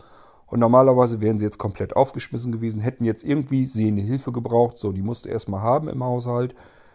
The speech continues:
Die muss sich auch so weit für den Computer interessieren können, dass du mit der zusammen den Rechner wieder irgendwie in den Griff bekommst. Musst dich selber ja auch so ein bisschen auskennen, dass du den Rechner wieder in den Griff bekommst. Alles nicht so einfach.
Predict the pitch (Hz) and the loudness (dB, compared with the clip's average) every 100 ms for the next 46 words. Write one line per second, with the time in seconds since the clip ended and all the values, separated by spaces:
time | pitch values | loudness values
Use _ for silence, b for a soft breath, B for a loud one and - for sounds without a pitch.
0 | b b _ - 120 139 127 123 117 139 | b b _ 0 2 2 2 2 4 4
1 | 131 127 - 120 113 117 - 135 113 - | 6 6 4 -2 0 -2 -2 0 0 -2
2 | - 151 143 131 127 123 107 - 120 - | -4 -2 -2 0 -2 -2 -4 -2 -2 0
3 | 120 110 104 113 - 104 113 117 104 104 | -2 -2 2 0 0 0 2 2 0 -2
4 | - - - 107 110 90 117 104 98 - | -4 -6 -6 -4 -4 -2 -4 -4 -4 -4
5 | 151 - - - 120 120 - B B B | -8 -8 -6 -2 -2 -2 -12 B B B
6 | B 139 - 131 139 143 139 123 117 156 | B -2 0 2 6 8 10 8 6 4
7 | - 120 139 - 127 104 147 - 139 127 | 0 -2 -4 -4 -4 -2 -6 -4 -4 -4
8 | 107 131 143 - 139 135 135 120 117 123 | 4 4 4 -4 -2 -2 -2 -6 -6 -6
9 | - 120 123 98 104 143 - 143 131 135 | -4 -6 -4 -4 -2 -4 -4 -8 0 2
10 | 131 131 - b b b b b b 151 | 2 -4 -14 b b b b b b 4
11 | 156 - 131 - 82 135 139 147 139 | 4 2 -2 -2 -2 -2 0 -2 -2